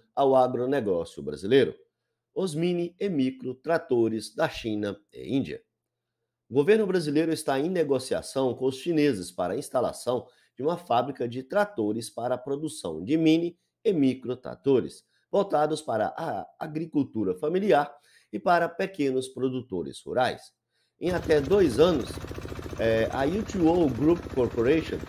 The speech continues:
é, empresa que figura entre as maiores do mundo na fabricação de máquinas, tratores e implementos voltados para o agronegócio, já está com local definido para a instalação da fábrica em Aparecida de Goiânia.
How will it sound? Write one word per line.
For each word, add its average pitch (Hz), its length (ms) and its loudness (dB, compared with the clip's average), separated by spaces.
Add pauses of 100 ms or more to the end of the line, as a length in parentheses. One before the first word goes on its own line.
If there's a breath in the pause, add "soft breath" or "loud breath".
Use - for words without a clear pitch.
(280)
é, 113 260 0
empresa 190 400 0
que 185 360 -2
figura 175 560 0
entre 139 300 -2
as 131 120 -2
maiores 131 640 2
do 110 140 0
mundo 156 340 0 (560)
na 123 80 -4
fabricação 131 680 -2
de 131 80 -2
máquinas, 165 560 0
tratores 165 800 0
e 170 60 2
implementos 120 720 -2
voltados 82 560 -2
para 143 280 0
o 104 100 0
agronegócio, 82 800 -2 (340)
já 208 140 0
está 160 300 0
com 170 140 -4
local 165 380 0
definido 165 560 0 (280)
para 143 300 0
a 160 140 0
instalação 180 640 -4
da 151 160 -2
fábrica 143 600 0
em 170 160 -6
Aparecida 160 640 -4
de - 100 -12
Goiânia. 87 480 0